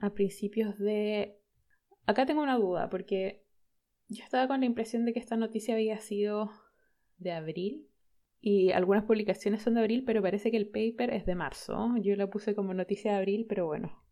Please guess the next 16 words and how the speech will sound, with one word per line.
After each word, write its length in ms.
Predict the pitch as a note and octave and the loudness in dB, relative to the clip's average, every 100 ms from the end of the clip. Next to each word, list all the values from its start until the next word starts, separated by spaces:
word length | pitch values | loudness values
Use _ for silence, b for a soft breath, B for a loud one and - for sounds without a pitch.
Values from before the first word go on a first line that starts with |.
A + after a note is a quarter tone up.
| _ | _
<laughs> 760 | G#3 G3+ A#3+ C4 A#3 C4 - - | -2 2 2 2 -4 -6 -12 -10
estamos 360 | G3 F#3+ F#3+ - | -4 0 -2 0
todos 200 | F#3+ G3 | -2 0
medios 240 | G3 G3+ | 0 0
confundidos 680 | - G3+ - F#3+ F#3+ G3 G3+ | 0 -4 -4 -4 0 0 0
con 260 | - F#3+ F#3+ | 0 -2 -2
el 160 | F#3+ F#3 | -6 -4
tiempo 540 | F#3 F#3 - G3+ G3+ | -4 -4 -4 -4 -4
en, 500 | F#3+ F#3+ F#3+ G3 G3+ | -4 -6 -6 -6 -8
en 220 | - G3 G3 | -6 -4 -4
esta 220 | - G3+ | -4 -4
situación, 720 | A3 G3 G3+ G#3 G#3 A#3 C4 _ _ | -2 0 0 -2 -4 -4 -6 _ _
pero 260 | F3 F3 F#3 | -2 0 -2
ok. 120 | E3+ E3+ B3+ B B B B B B B B | -2 -4 -6 B B B B B B B B
Ah, 400 | - G#3+ A3 A#3 A#3 | 0 0 0 -2 -2
hace 500 | A#3+ - A3 A3 | -2 2 2 2